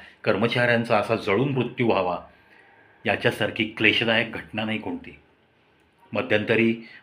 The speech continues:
उरवडे या गावाच्या जवळसुद्धा एका फॅक्टरीला आग लागली होती आणि त्यामध्ये स्त्री कर्मचारी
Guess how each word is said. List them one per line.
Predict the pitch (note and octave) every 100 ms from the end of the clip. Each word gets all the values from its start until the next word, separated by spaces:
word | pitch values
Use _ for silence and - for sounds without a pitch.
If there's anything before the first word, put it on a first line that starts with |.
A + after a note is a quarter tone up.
| -
उरवडे | A2 A#2 A#2+ B2
या | A2
गावाच्या | G#2+ G2 G#2 A2
जवळसुद्धा | G#2+ G2 A2+ B2 A2+ A2+
एका | F#2+ G2
फॅक्टरीला | G2+ - A#2+ A2+
आग | G2+ A2
लागली | A2 G#2 G2+
होती | G#2 G#2 G2+ - -
आणि | G#2+ G#2
त्यामध्ये | G#2+ G#2 A2 G2 F#2+ - -
स्त्री | - C#3
कर्मचारी | D#3 A#2+ G#2 A2 G#2+ G2+ F#2 F#2